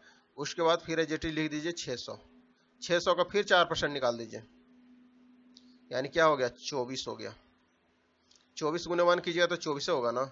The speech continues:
गुने वन भी कीजिएगा तो चौबीस से होगा ना। यानी कहने का मतलब बारह सौ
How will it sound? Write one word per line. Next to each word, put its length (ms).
गुने 180
वन 200
भी 100
कीजिएगा 300
तो 120
चौबीस 300
से 60
होगा 200
ना। 180
यानी 200
कहने 300
का 120
मतलब 480
बारह 320
सौ 220